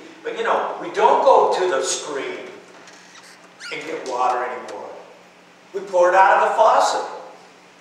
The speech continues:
You know, so we don't have that connection with that water,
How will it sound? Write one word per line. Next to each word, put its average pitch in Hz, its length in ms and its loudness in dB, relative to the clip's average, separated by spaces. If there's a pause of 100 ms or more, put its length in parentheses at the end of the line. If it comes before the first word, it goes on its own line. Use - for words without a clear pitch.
(680)
You 156 60 -10
know, 175 120 2
so 196 180 -2
we 202 60 -4
don't 147 200 0
have 220 180 2
that - 340 -4
connection - 460 -6
with - 140 -10
that - 260 -8
water, 147 600 0